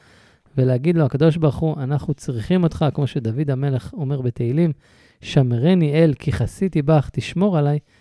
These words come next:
רק בזכות זה שאני בוטח בך. אז זה היה הדבר השמיני. הדבר התשיעי,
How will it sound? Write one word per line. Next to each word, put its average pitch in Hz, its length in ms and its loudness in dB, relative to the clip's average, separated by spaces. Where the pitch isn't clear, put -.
רק 156 240 -2
בזכות 135 340 -2
זה 143 160 2
שאני 120 400 -4
בוטח 123 440 -4
בך. 120 220 -6
אז 117 100 -6
זה 160 60 4
היה 180 160 2
הדבר 147 340 0
השמיני. 113 520 -6
הדבר 156 300 4
התשיעי, 220 560 0